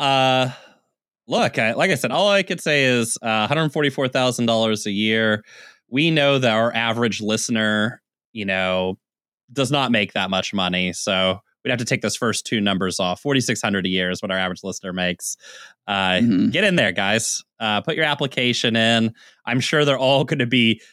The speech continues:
Speaker 1: uh, considered, and, uh, decisions will be based on merit, and they don't already know who they're gonna make the,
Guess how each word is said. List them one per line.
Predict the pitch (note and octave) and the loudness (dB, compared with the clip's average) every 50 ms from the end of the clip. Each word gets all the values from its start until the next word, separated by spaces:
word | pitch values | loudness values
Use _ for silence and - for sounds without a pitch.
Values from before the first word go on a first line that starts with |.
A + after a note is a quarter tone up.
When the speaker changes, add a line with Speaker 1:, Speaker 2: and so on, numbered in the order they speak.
| _ _ - | _ _ -6
Speaker 1:
uh, | A#2 A2+ G#2+ G2 - | -4 -2 -2 -2 -4
considered, | - - A#2 G#2+ F#2+ - - - C#3 C3+ C#3+ D3 D3+ D3+ D3 C#3+ C#3+ C#3 C#3 C#3 C#3 C#3 C#3 C#3 C#3+ B2+ - - | -4 -4 -4 -2 -2 -4 -2 -2 0 0 2 2 2 2 2 2 4 4 4 2 2 0 0 -2 -6 -8 -8 -4
and, | B2+ A#2 G#2+ G#2+ G#2 G2+ G2 G2 G2 G2+ G#2 A2 - | -2 0 2 2 2 2 0 0 -2 -2 -4 -6 -4
uh, | A#2 G#2 G2 G2 F#2+ F#2+ F#2+ F2+ | -4 -2 -2 0 -2 -2 -2 -4
decisions | - G#2+ - C3 B2 A#2 B2+ G#2+ | -6 -6 -4 -2 -2 -2 -2 -2
will | A2 | -2
be | G2+ | -2
based | F2 G#2+ G#2+ G#2 - - | -2 -2 -2 -2 -4 -6
on | G2 F#2 F#2+ | -6 -6 -4
merit, | F#2+ G2+ G#2+ A2 A2+ A#2 A#2 A#2+ A#2+ | -2 0 0 2 2 2 2 2 2
and | - G#2 | 0 0
they | G2+ | 0
don't | G2+ G#2+ A2 - - | 0 0 -2 -2 -2
already | G#2 G#2+ G#2 G2+ G2+ G2+ G#2 G#2+ G#2 | -2 0 0 2 2 2 2 2 0
know | G2 G2 G2 G2 G2+ G#2 G#2 G#2 G2+ - - | 0 0 0 0 2 2 2 0 0 -2 -4
who | A2 G#2 | -6 -4
they're | G2+ G#2 G2 | -2 -2 -2
gonna | G2 G2 F#2 | -2 -2 -2
make | F#2+ F#2+ G2 F#2 - | 0 -2 -2 -2 -4
the, | - C3+ | -6 -8